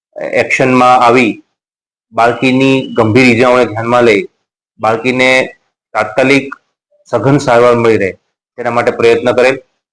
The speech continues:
તથા ડોક્ટરની ટીમ સાથે કોઓર્ડિનેટ કરી ભરૂચ સિવિલ ખાતે સારવાર માટે ને,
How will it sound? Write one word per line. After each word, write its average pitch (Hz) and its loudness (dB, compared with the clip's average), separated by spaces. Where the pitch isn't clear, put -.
તથા 123 0
ડોક્ટરની 123 0
ટીમ 123 -2
સાથે 127 0
કોઓર્ડિનેટ 113 0
કરી 120 0
ભરૂચ 117 -10
સિવિલ 127 2
ખાતે 123 0
સારવાર 113 2
માટે 117 0
ને, 117 -8